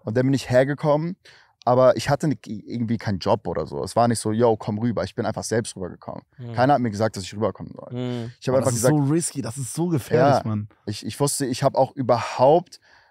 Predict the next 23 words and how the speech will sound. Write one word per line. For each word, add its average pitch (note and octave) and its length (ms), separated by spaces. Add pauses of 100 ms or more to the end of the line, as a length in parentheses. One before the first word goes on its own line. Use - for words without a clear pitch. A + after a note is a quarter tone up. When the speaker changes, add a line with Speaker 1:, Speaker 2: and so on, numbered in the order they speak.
(160)
Speaker 1:
ähm, A#2+ 380
ohne C#3+ 260
realistisch C#3+ 760
keinen B2 220
richtigen A2+ 300
Plan F#2 280
gehabt. - 340 (320)
Speaker 2:
Hattest C#3+ 280
Speaker 1:
Wie A#2+ 40
Speaker 2:
du, D3+ 60
Speaker 1:
ich C#3 100
Miete C#3 220
Speaker 2:
okay. B2 120
Speaker 1:
zahlen C3 300
soll, C3 180 (160)
wie G#2+ 60
kann B2 160
ich A#2 60
überhaupt G2 180
einen G#2 120
Mietvertrag B2+ 600
unterschreiben? A#2 840
Ähm, G2+ 200